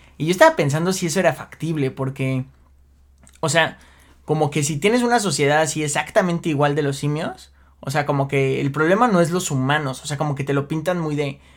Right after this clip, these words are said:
tienen un problema en su cabecita, cuando el problema puede que esté en el sistema, ¿no? O sea, como que por cómo se están desarrollando las ciudades, o sea, como que no es que sea tan avanzado o que haya como que tanta acumulación de capital o degradación o todo,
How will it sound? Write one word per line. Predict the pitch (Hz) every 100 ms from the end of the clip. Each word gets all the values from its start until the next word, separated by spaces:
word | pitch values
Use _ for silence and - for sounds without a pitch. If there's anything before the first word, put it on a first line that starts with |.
| - _ _
tienen | 156 165 175
un | 165
problema | 175 165 151 165
en |
su | 160 139
cabecita, | 127 117 135 156 139 139 - _ _ _ _ _ _
cuando | - 139 143
el | 139
problema | 139 147 160 175
puede | 180 175
que | 151
esté | 139
en | 156
el | 160
sistema, | 139 131 - 185 170 123
¿no? | 127 262 254
O | 143
sea, | 139 143
como | 143 139
que | 139 131 135 - - - _ _
por | 160 143
cómo | 196 214
se | 190
están | 165 165
desarrollando | 160 151 135 135 143 147 147 143
las | 139
ciudades, | 139 139 147 147 147 143
o |
sea, | 160 -
como | 151 135
que |
no | 139 165
es | 196 196
que | 156
sea | 143 135
tan | 139 135
avanzado | 135 131 135 151 143 139
o | 135 135 131
que | 135
haya | 147 147
como | 127 135
que | 135
tanta | 131 139 139
acumulación | 143 135 127 127 139
de | 139
capital | 139 135 135 123 120
o | 131
degradación | 131 131 127 131 - 139
o | 139
todo, | 143 131